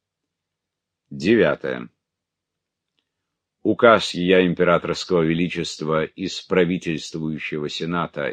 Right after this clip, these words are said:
истолковав ложно, послал потому в статсконтору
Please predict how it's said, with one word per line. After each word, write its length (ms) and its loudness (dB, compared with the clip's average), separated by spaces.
истолковав 880 -6
ложно, 540 -4
послал 480 6
потому 460 4
в 80 -8
статсконтору 1120 2